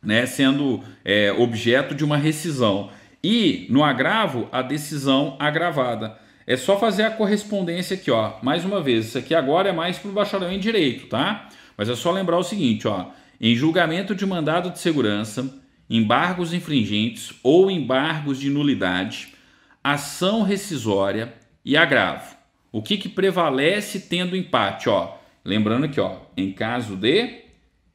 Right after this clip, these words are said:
empate, prevalece o ato da autoridade impetrada no mandado de segurança, porque o mandado de segurança é contra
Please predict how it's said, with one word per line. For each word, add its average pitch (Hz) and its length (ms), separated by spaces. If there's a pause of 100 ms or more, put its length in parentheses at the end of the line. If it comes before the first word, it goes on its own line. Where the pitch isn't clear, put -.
(140)
empate, - 920 (420)
prevalece 143 1000 (340)
o 135 240
ato 208 400
da 190 140
autoridade 180 1040 (260)
impetrada 120 880 (220)
no 104 100
mandado 113 600
de 196 420
segurança, 123 720
porque 95 180
o 143 80
mandado 104 340
de - 60
segurança 131 520
é - 20
contra 156 540